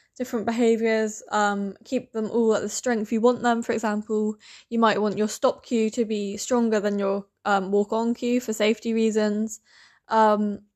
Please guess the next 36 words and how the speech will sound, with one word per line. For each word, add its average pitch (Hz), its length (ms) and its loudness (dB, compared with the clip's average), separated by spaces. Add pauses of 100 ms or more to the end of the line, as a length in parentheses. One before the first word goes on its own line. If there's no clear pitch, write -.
(800)
so 311 140 0
it 269 60 4
really 302 220 2
does 240 180 0
depend 269 560 -4
on 226 240 0
what 233 140 -2
you're 226 80 0
training. 269 540 -4 (600)
Um, 240 360 4
and 262 120 -4
as 285 140 0
a 294 60 -2
general 294 380 0
rule 262 260 0
of 254 80 -2
thumb, 214 520 0 (280)
if 269 220 -6
you're 262 100 -4
training 240 380 -4
five 262 540 2
to, 240 540 -4 (420)
five 285 220 2
to 262 80 -14
twenty 247 300 -4
minutes, 226 380 -2
you 233 40 -4
might 226 140 0
wanna 226 160 -2
work 220 300 -2
on 202 300 -4
two 254 220 -2
to 247 120 -10
four 220 240 0
behaviours, 196 760 -4 (100)
um, 190 300 -4